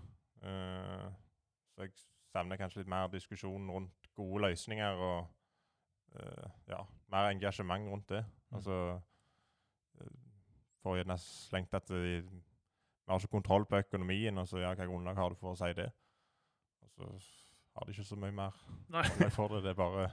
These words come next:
Speaker 1: noe de har klart å dra ut av, eh, avisoppslag og gamle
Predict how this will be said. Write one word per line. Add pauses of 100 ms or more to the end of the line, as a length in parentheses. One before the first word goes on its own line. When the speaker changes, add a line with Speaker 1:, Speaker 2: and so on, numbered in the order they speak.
(120)
Speaker 1:
noe
de
har (680)
klart
å
dra
ut
av,
eh, (760)
avisoppslag
og (540)
gamle